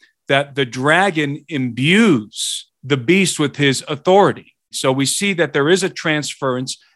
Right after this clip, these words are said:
of authority from the dragon to the beast. And the beast, in turn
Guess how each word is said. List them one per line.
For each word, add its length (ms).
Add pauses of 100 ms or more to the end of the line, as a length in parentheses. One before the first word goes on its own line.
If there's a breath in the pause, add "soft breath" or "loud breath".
(280 soft breath)
of 160
authority 460
from 220
the 60
dragon 440
to 200
the 120
beast. 640 (580 soft breath)
And 160
the 80
beast, 480
in 260
turn 680